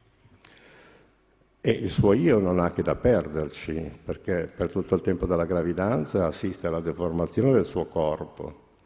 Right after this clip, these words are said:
successivamente al trauma della nascita, poi alla rapina del suo sonno, del suo tempo,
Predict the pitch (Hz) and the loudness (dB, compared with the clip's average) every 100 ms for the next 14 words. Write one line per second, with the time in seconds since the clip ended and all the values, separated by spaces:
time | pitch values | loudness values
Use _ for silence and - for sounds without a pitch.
0 | - - - - - 98 95 82 85 80 | -20 -20 -20 -20 -8 -4 -2 -2 0 0
1 | 90 123 127 107 - 90 85 85 85 82 | 2 2 2 0 0 0 2 2 2 0
2 | 85 82 76 - 82 - 87 76 - _ | 0 -2 -4 -10 -14 -12 -12 -12 -16 _
3 | _ - - - _ 95 110 117 98 85 | _ -20 -20 -20 _ 6 8 6 4 4
4 | 85 - 90 85 80 78 - 80 - 80 | 2 0 -2 0 -2 -2 -2 -2 0 2
5 | 78 80 95 131 - - - - _ 80 | 2 0 0 -2 -8 -18 -20 -20 _ -4
6 | 76 - 76 - 90 78 80 - - | -4 -2 -2 2 2 4 0 -2 -8